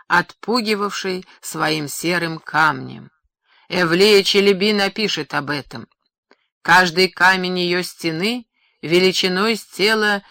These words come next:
менглузского слона — а куски мрамора имеют размеры желудка коровы или лошади.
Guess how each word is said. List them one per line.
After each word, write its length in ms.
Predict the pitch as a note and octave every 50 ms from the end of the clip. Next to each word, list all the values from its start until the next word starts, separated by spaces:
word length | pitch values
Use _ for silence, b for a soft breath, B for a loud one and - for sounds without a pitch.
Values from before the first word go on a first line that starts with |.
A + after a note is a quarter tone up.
| b b b
менглузского 1080 | b E3+ F3+ F3+ F3 F3 E3+ D3+ D#3+ E3 F#3 G#3+ G#3 - - - - G3 G3 F#3+ F#3+ F#3
слона — 680 | E3+ - - F3+ F3+ G3 G3+ G3 F#3 D#3+ B2+ A#2+ - _ _ _ _ _ _ _ _ _ _ _ _ _ -
а 120 | - D#3+ D3+
куски 440 | - E3+ D#3+ - - - - F3
мрамора 720 | E3 D#3 D#3 D#3 F#3+ A3+ B3+ A#3+ G#3 E3 D3 C3 B2 C3 B B B B
имеют 480 | B F3+ F3 E3+ E3+ F#3 F#3+ F3+ E3+ -
размеры 600 | D#3+ D#3+ D#3+ D#3+ D3+ D#3 E3 F#3 G3 F#3 F3+ E3
желудка 580 | D3 D3 E3 D#3 D#3 F#3 G3 - - - E3 E3
коровы 560 | - D3+ C#3+ C#3 E3+ G#3 A#3+ A#3 G#3 G#3 G3+
или 320 | - - F3 F3 F3+ F#3
лошади. 800 | F3+ F3+ E3+ E3 D#3 C#3+ C#3 - - - - - - - -